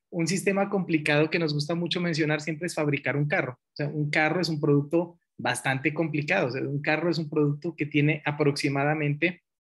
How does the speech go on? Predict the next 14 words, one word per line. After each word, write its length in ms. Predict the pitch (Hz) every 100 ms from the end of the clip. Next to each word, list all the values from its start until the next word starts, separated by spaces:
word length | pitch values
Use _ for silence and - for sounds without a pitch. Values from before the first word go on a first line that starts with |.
| _ _
treinta 420 | - 180 175 156 147
mil 240 | 143 147
piezas 560 | 196 226 - 117 - _
funcionando 640 | 185 180 156 156 151 165
de 140 | 180 165
forma 260 | 165 175
sincronizada 840 | 180 165 165 156 147 170 208 226 _ _ _
para 300 | 147 139 143
que 260 | 147 139 143
ese 480 | 143 170 165 170 -
producto 720 | 156 147 151 147 165 170 165 _ _
nos 280 | 156 156 151
pueda 220 | 156 139
movilizar. 720 | 151 151 151 147 160 185 147